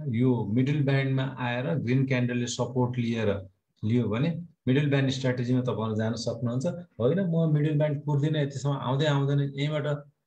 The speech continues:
माथि फर्किन सक्छ भन्ने लाग्छ तपाईँहरूलाई, कसै कसैलाई त्यस्तो लाग्छ, तर technical इन्डिकेटरले नभनेसम्म चाहिँ त्यो, त्यसको त्यति base चाहिँ हुँदैन।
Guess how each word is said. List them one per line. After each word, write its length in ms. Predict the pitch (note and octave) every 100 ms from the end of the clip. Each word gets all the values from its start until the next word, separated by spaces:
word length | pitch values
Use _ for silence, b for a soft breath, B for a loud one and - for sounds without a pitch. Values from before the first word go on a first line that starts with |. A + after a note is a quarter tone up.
| -
माथि 220 | B2 C3
फर्किन 360 | - B2+ C3+ C3+
सक्छ 280 | C3+ B2+ C3+
भन्ने 400 | G#2+ G2 G#2+ A2
लाग्छ 360 | B2 C#3+ C#3+
तपाईँहरूलाई, 580 | C#3+ B2+ A2 G#2 G2 F#2 B2
कसै 140 | A#2+
कसैलाई 320 | C3 B2+ B2+
त्यस्तो 280 | B2 - A#2
लाग्छ, 340 | A2 A#2+ B2 F#3 - - _ _ -
तर 180 | B2+ B2+
technical 400 | C3+ C3 C3+ C#3
इन्डिकेटरले 680 | C3 C3 C3 C#3 C3 B2+
नभनेसम्म 760 | A#2+ A#2+ A2 B2 C3 C3 C3+ C3
चाहिँ 180 | B2 -
त्यो, 120 | G#2
त्यसको 320 | G2+ F#2+ -
त्यति 360 | - G#2 G#2+ F#2+
base 380 | F#2+ B2+ B2+ A2+
चाहिँ 140 | F#2+
हुँदैन। 360 | G#2 A#2+ B2